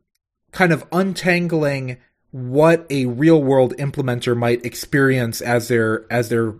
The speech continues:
you know, putting impl-, Activity Pub in action, partly as you actually are doing that and going down that journey yourself, right? Um, and the other one is what's kind of, uh, you know, like, if we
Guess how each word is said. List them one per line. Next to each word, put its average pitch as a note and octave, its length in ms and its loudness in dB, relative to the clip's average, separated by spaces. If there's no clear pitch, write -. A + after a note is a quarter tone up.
you A#2+ 120 -8
know, G2+ 360 -8
putting E3 280 4
impl-, D3 360 -8
Activity B2+ 380 -4
Pub A#2+ 240 -4
in A#2+ 100 -4
action, A#2 440 -8
partly F#3+ 420 2
as B2+ 260 -2
you F3+ 320 2
actually C#3 540 -2
are B2+ 260 0
doing A#2 400 -4
that E2+ 280 -12
and A2 120 -10
going G#2 240 -4
down G#2+ 180 -4
that G2+ 160 -6
journey G#2 260 -6
yourself, F#2+ 520 -6
right? G2 280 -6
Um, A#2 440 -2
and D3 200 2
the D#3 200 4
other F#3 280 4
one C#3+ 320 0
is B2+ 640 0
what's E3+ 420 0
kind F3 320 0
of, D#3 300 2
uh, B2+ 300 0
you C3+ 100 -4
know, A#2+ 340 2
like, B2 340 -2
if B2+ 180 -8
we D3+ 380 0